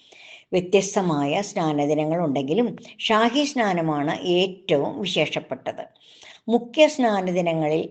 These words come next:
അഖാഡകളിൽപ്പെട്ട സന്യാസിമാർക്കും അവരുടെ ആശ്രമത്തിലെ അന്തേവാസികൾക്കും മാത്രമേ സ്നാനം ചെയ്യാൻ അവകാശമുള്ളൂ. ഇതിനായി സ്നാനഘട്ടത്തിലേക്ക് പോകുന്ന ഘോഷയാത്രയ്ക്ക് ഒരു പേരുണ്ട്.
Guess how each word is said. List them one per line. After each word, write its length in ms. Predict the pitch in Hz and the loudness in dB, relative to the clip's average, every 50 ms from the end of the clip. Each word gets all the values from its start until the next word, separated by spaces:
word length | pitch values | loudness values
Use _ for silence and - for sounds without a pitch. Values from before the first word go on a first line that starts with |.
| - - | -6 -6
അഖാഡകളിൽപ്പെട്ട 1160 | 156 165 160 160 - 180 220 220 226 214 220 202 165 165 160 156 160 160 160 160 160 151 - 165 | -4 -4 -4 -4 -4 -2 0 0 2 2 2 2 2 2 0 0 0 -2 -2 -2 -4 -4 -4 -6
സന്യാസിമാർക്കും 1000 | 160 - 165 151 151 151 147 143 143 160 147 143 139 135 131 - - 160 135 143 139 - - | -6 -4 -4 -4 -2 -2 -4 -4 -4 -4 -4 -4 -4 -4 -6 -8 -8 -6 -6 -6 -6 -6 -4
അവരുടെ 460 | 190 185 202 240 247 214 190 160 170 160 | 0 2 2 4 4 4 2 4 4 4
ആശ്രമത്തിലെ 800 | 151 151 156 156 - 220 220 214 185 160 - - 156 135 139 143 147 - - | 4 2 -2 -4 -4 -2 -2 -2 -2 -2 -4 -4 -4 -4 -2 -4 -4 -4 -4
അന്തേവാസികൾക്കും 1080 | 165 160 170 180 190 226 233 233 214 196 170 156 165 170 156 151 147 147 - 185 185 | -4 -2 0 6 8 8 8 8 6 2 -2 -2 -4 -4 -4 -2 -2 -4 -4 -6 -6
മാത്രമേ 580 | 170 151 147 147 143 - - 151 151 156 208 247 247 - - - - _ | -6 -6 -6 -8 -8 -6 -4 -4 -2 -2 -4 -6 -6 -8 -16 -20 -20 _
സ്നാനം 520 | - - 247 247 262 254 247 226 208 185 180 180 | -12 -6 -2 0 2 2 2 2 0 -2 -2 -2
ചെയ്യാൻ 360 | 180 156 139 139 151 - - - - _ _ - | 0 0 0 0 -2 -4 -4 -6 -14 _ _ -4
അവകാശമുള്ളൂ. 720 | - 175 170 156 156 147 143 - - 139 135 135 139 - - - - _ _ _ _ _ _ _ _ _ - - _ _ _ _ _ - | -2 0 2 2 2 2 0 0 -4 -6 -4 -4 -4 -6 -8 -10 -14 _ _ _ _ _ _ _ _ _ -20 -20 _ _ _ _ _ -6
ഇതിനായി 600 | 196 196 214 254 247 214 165 147 147 156 196 233 226 - - - - - - | 0 4 4 6 6 6 4 2 2 2 2 2 0 -2 -6 -14 -18 -16 -14
സ്നാനഘട്ടത്തിലേക്ക് 1200 | - - - 208 208 214 220 220 233 240 240 - 196 196 - 196 175 - 180 165 170 160 165 180 | -12 -6 -2 0 0 2 2 4 4 4 4 2 -4 -2 -2 -2 -2 0 0 0 0 0 -2 -4
പോകുന്ന 440 | 180 170 165 156 143 156 151 147 156 165 160 | 0 2 2 2 2 2 0 0 0 -2 -2
ഘോഷയാത്രയ്ക്ക് 960 | - - 165 151 151 156 - 190 196 190 175 151 139 - - 147 143 139 - 190 | -2 0 2 2 2 0 -2 -2 0 2 2 0 0 -2 -2 -4 -2 -2 -2 -2
ഒരു 80 | 185 180 | -2 -2
പേരുണ്ട്. 640 | 180 - 185 180 180 190 196 185 156 131 123 - | 0 0 2 4 4 4 2 2 0 -2 -4 -6